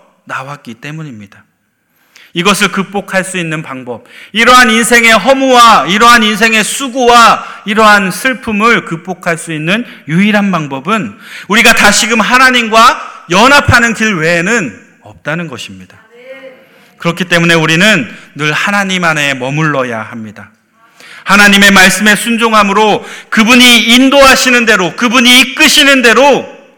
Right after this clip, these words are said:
우리가 그분을 따르는 삶을 살아갈 때 우리는 세상 어디에서도 누릴 수 없었던 참된 평안과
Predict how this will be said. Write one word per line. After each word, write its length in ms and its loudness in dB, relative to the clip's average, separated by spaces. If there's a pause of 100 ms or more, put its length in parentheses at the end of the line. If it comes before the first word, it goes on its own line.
(180)
우리가 300 -4
그분을 600 -4
따르는 460 2
삶을 440 -2
살아갈 500 -10
때 260 -12 (1200)
우리는 280 0
세상 420 0
어디에서도 720 4
누릴 260 0
수 160 -8
없었던 600 -8 (220)
참된 540 -4
평안과 1000 -4